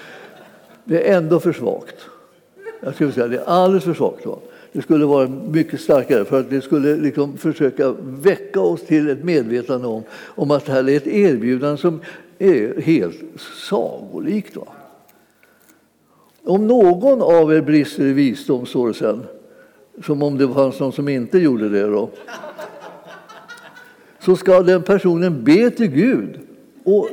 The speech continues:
då, som ger åt alla villigt och utan förebråelse, eh, och han ska få den." Alltså. Är, är, är det, det här, är det här, det här brevet liksom,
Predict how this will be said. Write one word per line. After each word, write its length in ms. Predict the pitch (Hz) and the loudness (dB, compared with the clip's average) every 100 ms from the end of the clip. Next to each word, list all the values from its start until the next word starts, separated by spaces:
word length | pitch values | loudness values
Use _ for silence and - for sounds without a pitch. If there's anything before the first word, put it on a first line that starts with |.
| 226 | -4
då, 480 | 139 220 - - 202 151 | -2 -2 -2 -6 -8 -4
som 220 | 214 175 | -2 0
ger 500 | 135 147 190 - 185 | 2 4 4 4 2
åt 160 | 190 | 2
alla 640 | 190 214 226 127 135 214 170 | 2 0 0 0 2 0 0
villigt 680 | 123 131 226 147 139 190 196 | -4 0 2 2 0 -2 0
och 40 | |
utan 260 | 175 180 170 | 0 -2 -2
förebråelse, 560 | 170 139 139 135 127 - - - - | 0 2 0 2 -2 -4 -18 -20 -6
eh, 200 | 202 160 | 2 2
och 260 | - 165 | 4 0
han 200 | 143 147 | 0 -4
ska 160 | 131 147 | -2 -4
få 220 | 135 110 | -2 -4
den." 180 | 101 98 - - - _ _ _ _ - | -4 -8 -16 -20 -20 _ _ _ _ -20
Alltså. 260 | 147 - 143 - - _ _ _ _ _ _ _ _ _ _ _ _ _ _ _ 349 349 _ _ _ _ _ _ _ _ _ _ _ _ _ _ _ | -18 -14 -14 -16 -20 _ _ _ _ _ _ _ _ _ _ _ _ _ _ _ _ _ _ _ _ _ _ _ _ _ _ _ _ _ _ _ _
Är, 320 | 214 - 151 147 - 143 - 240 226 226 320 | -4 -2 -2 -4 -4 -6 -6 -8 -8 -8 -4
är, 180 | 147 - - - | -2 -4 -10 -10
är 200 | - 147 | 0 2
det, 480 | 165 160 - - - | 2 -2 -4 -6 -2
det 140 | 147 | 0
här, 260 | 143 147 165 | 2 2 2
är 160 | 156 | 0
det 100 | 143 | 0
här, 240 | 131 135 151 156 | 0 2 0 0
det 140 | 139 143 | -4 -2
här 160 | 151 | -2
brevet 400 | 165 165 151 151 | 0 2 0 0
liksom, 320 | 135 135 135 | -4 -4 -6